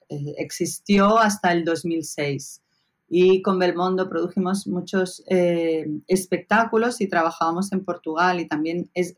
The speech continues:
fue la compañía donde yo empecé a, a dirigir. Y, y uno de los, de los teatros donde, donde yo dirigí, que me, que me llamó a mí para, para dirigir y me dio,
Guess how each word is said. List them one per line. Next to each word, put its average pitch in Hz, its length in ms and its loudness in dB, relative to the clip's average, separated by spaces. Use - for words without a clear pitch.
fue 175 140 -2
la 180 140 2
compañía 175 420 -2
donde 165 280 -2
yo 175 200 2
empecé 170 460 -4
a, 143 440 -2
a 156 140 0
dirigir. 147 580 -6
Y, 208 680 6
y 208 160 6
uno 196 180 6
de 220 100 4
los, 214 640 2
de 196 120 6
los 196 320 6
teatros 190 420 2
donde, 165 840 -2
donde 151 520 -4
yo 165 140 -2
dirigí, 220 560 0
que 147 100 -4
me, 143 300 -4
que 175 80 -4
me 151 160 2
llamó 151 340 0
a 175 60 4
mí 180 160 0
para, 170 560 0
para 160 220 -2
dirigir 160 400 -2
y 190 60 4
me 156 120 2
dio, 165 460 2